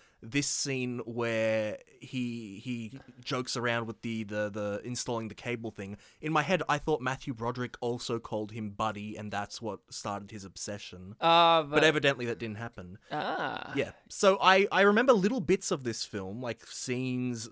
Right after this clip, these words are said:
Speaker 1: m-, maybe some lines, um, but I didn't remember it too well. And throughout the years since I've seen it, I did hear of the comedian Larry the Cable Guy.
Speaker 2: Hmm.
Speaker 1: And I kept thinking to myself, like, "Is that related to the movie in any way? 'Cause it's been so long since I've seen it."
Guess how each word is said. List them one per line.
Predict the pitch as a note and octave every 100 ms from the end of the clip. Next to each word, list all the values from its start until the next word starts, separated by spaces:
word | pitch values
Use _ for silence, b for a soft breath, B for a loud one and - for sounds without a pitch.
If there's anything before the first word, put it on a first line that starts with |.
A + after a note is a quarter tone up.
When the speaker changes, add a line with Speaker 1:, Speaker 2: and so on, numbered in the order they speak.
| - C3
Speaker 1:
m-, | C3+ A#2 G#2+ G2+ C#3
maybe | D3 C#3+
some | - D3 C3+
lines, | A#2+ A#2+ C3 C#3+ D3+ C#3+ - b b b b
um, | C#3 D3 C#3+ D3 D3 C#3 _ C3 A#2+
but | F3+ -
I | D3+
didn't | F#3 F3+
remember | F3 E3+ D#3+
it | -
too | - E3 D#3
well. | C3+ C3+ C#3+
And | - D3
throughout | - A3 A#3+ -
the | G3+
years | E3 E3+ D#3 C3
since | - D3+ C#3+
I've | C3+ A#2+
seen | - - C#3+ A#2+
it, | A2 -
I | B2+
did | B2 E3+ D#3
hear | - D#3+ D3+
of | C3 A2
the | A2
comedian | - A2+ A#2 A2 G#2
Larry | G#2+ A2 G#2+
the | G2+
Cable | - A2+ A#2 A2
Guy. | G2 F2+ F2+ A2+ F3+
Speaker 2:
Hmm. | D#3 C#3+ B2+ B2+
Speaker 1:
And | F3+
I |
kept | F#3+ C4
thinking | - B3 A3+ A3
to | G3+
myself, | F#3 - F#3 F3+
like, | F#3
"Is | E3 G3 F3
that | A#3 D4 A3
related | A#3 E3+ D#3+ A3+ A#3+ G3+ -
to | G#3+
the | E3+
movie | B2 C#3+ G3+ A3+
in | A3
any | G#3+ G3+
way? | G3+
'Cause | F#3
it's | C#3+
been | F#3+
so | F3 F#3 F3
long | D#3 F#3
since | E3+ E3
I've | B2+
seen | - - E3+ F3+
it." | F#3+